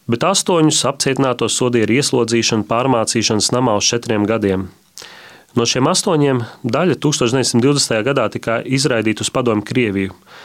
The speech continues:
kur četri no viņiem, starp citu, vēlāk gāja bojā Staļina represiju laikā. Latvijas varas iestādēm Valmieras operācija bija viena no sekmīgākajām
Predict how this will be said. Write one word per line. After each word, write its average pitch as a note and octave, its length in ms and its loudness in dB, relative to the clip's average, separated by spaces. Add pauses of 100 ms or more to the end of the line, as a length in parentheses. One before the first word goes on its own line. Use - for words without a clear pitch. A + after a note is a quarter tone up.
(220)
kur - 120 -2
četri E3+ 360 2
no D3+ 120 4
viņiem, D3+ 260 2
starp - 200 -4
citu, D#3 240 0
vēlāk C3 320 2
gāja A#2+ 260 2
bojā B2 320 2
Staļina A#2 480 0
represiju G#2 460 0
laikā. G2 360 -2 (1500)
Latvijas C#3+ 320 0
varas G3 320 0
iestādēm B2+ 540 0 (100)
Valmieras C3+ 480 2
operācija C3+ 560 0
bija B2+ 140 2
viena D3 160 2
no A2+ 100 2
sekmīgākajām G#2 840 0